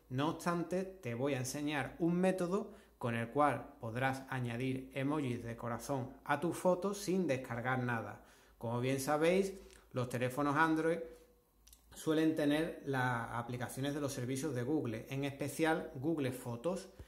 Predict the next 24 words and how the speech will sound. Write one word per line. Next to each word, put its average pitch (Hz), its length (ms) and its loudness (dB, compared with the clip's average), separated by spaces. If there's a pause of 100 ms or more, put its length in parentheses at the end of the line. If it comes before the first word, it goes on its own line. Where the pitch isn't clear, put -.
(160)
que 127 180 0
es 131 60 -2 (180)
una 139 260 -2
aplicación 131 720 0
que 117 140 -6
sirve 131 380 -2
para 117 280 -2
hacer 131 460 -2 (180)
cierta 151 480 -2
edición 117 440 -2
en 113 100 -6
las 117 140 -6
imágenes 170 600 0
y 151 120 -2
aparte 175 560 0
sirve 170 400 -2
como 127 260 -2
galería 117 460 -2
de 139 100 -2
fotos. 131 540 -4 (400)
Bien, 123 380 0 (360)
pues 123 200 -2
dicho 165 320 2
esto, 190 580 2